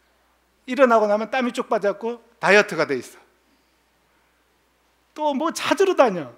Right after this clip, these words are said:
복권 잘 붙는 집이 어디 있나, 금덩어리가 어디 묻혔나, 어? 앞으로 투자하면 값이 올라갈 땅이나 집이 어디 있나.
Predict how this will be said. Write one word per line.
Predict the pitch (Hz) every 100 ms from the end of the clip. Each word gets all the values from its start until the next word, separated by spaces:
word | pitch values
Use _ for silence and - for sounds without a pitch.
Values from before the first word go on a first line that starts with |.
| _ _ _ _ _ _ _
복권 | 214 220 247
잘 | 190 170
붙는 | 196 190
집이 | 170 175
어디 | 151 160
있나, | 165 165 151 147
금덩어리가 | - 214 220 208 190
어디 | 165 156
묻혔나, | 156 - 165 160 151 147 _ _ _ _ _ _ -
어? | 185 190 _ _ _ _ _ _ _ _ _ _ _ _ _ _ _ _ _ _ _ _ -
앞으로 | 240 - 214
투자하면 | 190 269 233 220 208 185
값이 | 208 208 226
올라갈 | 214 196 190
땅이나 | 226 226 214
집이 | 185 208 202
어디 | 175 165
있나. | 165 160 151